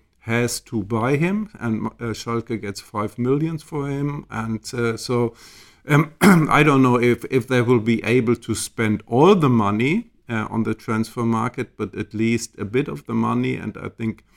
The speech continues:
uh, that could help them. And, um,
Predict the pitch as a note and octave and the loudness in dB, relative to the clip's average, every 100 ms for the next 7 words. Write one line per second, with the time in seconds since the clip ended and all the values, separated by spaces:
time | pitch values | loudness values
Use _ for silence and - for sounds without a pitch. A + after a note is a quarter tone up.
0 | _ _ _ _ A2 G#2 G2+ A2 - - | _ _ _ _ -6 -6 -4 -6 -6 -8
1 | - - G#2+ B2+ - C#3+ C#3+ C#3 G2+ A2 | -8 -6 -4 -4 -6 -6 -4 -6 -8 -6
2 | A2 A2 A2+ A2 G#2+ | -6 -6 -6 -4 -4